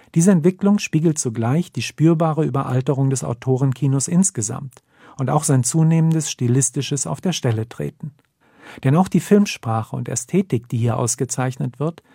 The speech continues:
ist zuletzt eine sehr uniforme und einseitige gewesen.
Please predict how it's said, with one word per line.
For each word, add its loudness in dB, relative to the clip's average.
ist 0
zuletzt 0
eine 0
sehr 0
uniforme 2
und 0
einseitige 0
gewesen. -10